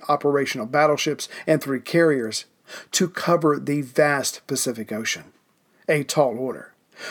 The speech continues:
which is why the Japanese Empire was able to go on and take Guam, Indochina, parts of modern-day Laos and Vietnam, Thailand,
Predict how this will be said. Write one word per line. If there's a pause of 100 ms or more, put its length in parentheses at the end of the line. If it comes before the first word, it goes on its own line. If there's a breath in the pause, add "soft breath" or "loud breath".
(100)
which
is
why
the
Japanese
Empire (180 loud breath)
was
able
to
go
on (240)
and
take (260)
Guam, (180)
Indochina, (280 loud breath)
parts
of
modern-day
Laos
and
Vietnam, (500 loud breath)
Thailand,